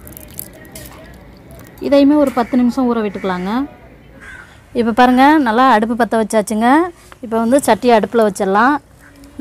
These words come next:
நாம வந்து இன்னைக்கு மண் சட்டியில தாங்க சாதம் செய்ய போறோம், விறகு அடுப்புல செய்ய போறோம். சட்டி வந்து நல்லா காஞ்சிருச்சுங்க. இப்ப வந்து நம்ம தேவையான எண்ணெய் ஊத்திக்கலாம்.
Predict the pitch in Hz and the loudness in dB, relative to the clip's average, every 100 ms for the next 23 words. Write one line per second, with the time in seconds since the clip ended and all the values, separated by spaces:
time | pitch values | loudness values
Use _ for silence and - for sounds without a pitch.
0 | 262 233 247 247 269 247 220 285 370 359 | 2 4 4 4 2 2 -2 -2 -2 0
1 | 233 254 262 247 226 220 226 247 226 214 | -2 0 -2 0 -2 0 0 0 2 2
2 | 226 226 208 202 202 240 320 - - - | 0 -2 -2 0 0 2 0 -4 -20 -6
3 | 240 240 240 220 214 233 214 208 196 196 | 0 2 4 2 0 -2 -2 -2 -2 -2
4 | 208 262 - - - - - _ - 285 | 0 -2 -6 -18 -20 -20 -20 _ -10 0
5 | 269 269 254 262 254 254 254 254 233 233 | 2 4 4 2 2 0 0 -2 -4 0
6 | 269 330 - _ - 233 247 240 269 262 | 0 0 -6 _ -12 -6 -2 0 2 2
7 | 240 240 226 233 240 285 214 233 247 202 | 0 0 0 2 2 2 2 0 0 -2
8 | 196 196 220 | -2 0 0